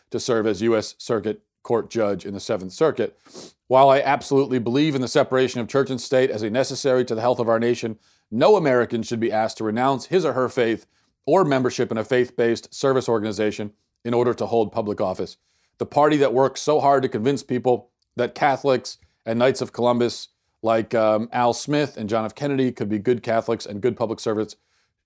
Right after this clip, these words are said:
uh, shows an alarming disregard of its own history, uh, in making such attacks." Very well put. And this is coming from a Democrat. Okay, it's very rare you get this from a Democrat, um,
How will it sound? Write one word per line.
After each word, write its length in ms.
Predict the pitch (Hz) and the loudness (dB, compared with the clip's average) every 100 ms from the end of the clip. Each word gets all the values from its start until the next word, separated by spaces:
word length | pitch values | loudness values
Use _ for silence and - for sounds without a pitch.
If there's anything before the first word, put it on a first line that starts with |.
| _ | _
uh, 60 | 104 | -12
shows 320 | - 131 110 | -2 0 0
an 60 | 113 | -2
alarming 440 | 113 135 165 156 | 2 2 4 2
disregard 540 | 123 123 120 107 104 101 | 0 -2 -2 0 0 0
of 60 | |
its 120 | 101 | -2
own 140 | 120 107 | -2 -2
history, 460 | 107 - 104 98 - _ _ _ _ _ - | -4 -4 -4 -4 -6 _ _ _ _ _ -10
uh, 280 | 101 101 101 | -4 -4 -4
in 160 | 110 107 | -4 -2
making 380 | 104 107 101 | -2 -4 -8
such 200 | 98 95 | -8 -10
attacks." 560 | 92 101 - - - - _ _ _ _ _ _ _ _ _ _ _ _ _ - | -10 -12 -14 -16 -18 -20 _ _ _ _ _ _ _ _ _ _ _ _ _ -4
Very 260 | 107 156 | 2 6
well 220 | 156 143 135 | 6 6 4
put. 240 | 123 - _ _ _ _ _ _ _ _ | 0 -4 _ _ _ _ _ _ _ _
And 180 | 135 147 | -2 4
this 160 | 180 185 | 4 4
is 140 | 180 | 0
coming 240 | - 165 135 | 0 0 0
from 160 | 135 | -2
a 40 | 120 | 0
Democrat. 560 | 139 147 - 85 - _ _ _ _ - | 0 0 -4 -8 -10 _ _ _ _ -10
Okay, 180 | 113 123 | 0 0
it's 120 | 120 | 2
very 240 | 139 170 | 2 4
rare 240 | 143 160 143 | 4 4 4
you 80 | 123 | 2
get 160 | 127 | 0
this 120 | 117 | -2
from 120 | - 113 | -6 -2
a 40 | |
Democrat, 480 | 107 123 123 110 - _ _ _ _ _ | 0 0 2 0 0 _ _ _ _ _
um, 420 | 120 120 117 117 | 2 4 4 2